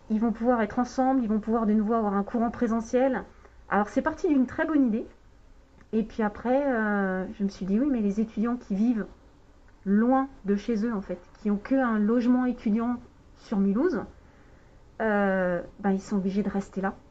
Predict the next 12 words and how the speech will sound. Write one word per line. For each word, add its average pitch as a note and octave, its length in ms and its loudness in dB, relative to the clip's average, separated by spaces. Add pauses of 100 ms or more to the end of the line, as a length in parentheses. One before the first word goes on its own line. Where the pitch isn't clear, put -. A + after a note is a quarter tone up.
(380)
alors G#3 260 0
qu'ils G#3 220 -2
auraient A3 160 2
pu, B3 420 0
euh, G3 300 0 (460)
passer A#3 440 -2 (220)
tout B3 160 -4
ce - 160 -4
confinement B3+ 800 2 (160)
en A3 100 0
famille, A#3 460 2 (840)
euh, G3 580 2